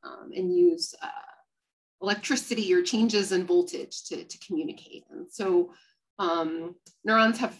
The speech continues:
there's a lot of different kind of types of neurons, but generally neurons receive information, um, in these processes here, um, that are called dendrites, where they have, um, a lot of receptors for different neurotransmitters.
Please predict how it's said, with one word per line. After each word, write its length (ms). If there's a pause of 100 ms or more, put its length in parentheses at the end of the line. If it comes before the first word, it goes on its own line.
(280)
there's 200
a 60
lot 180
of 60
different 360
kind 140
of 80 (400)
types 240
of 80
neurons, 500
but 220
generally 720
neurons 480
receive 340
information, 960 (460)
um, 400
in 160
these 180
processes 760
here, 460 (280)
um, 180
that 80
are 80
called 320
dendrites, 720
where 140
they 120
have, 520 (500)
um, 180
a 60
lot 220
of 100
receptors 560
for 140
different 320
neurotransmitters. 1120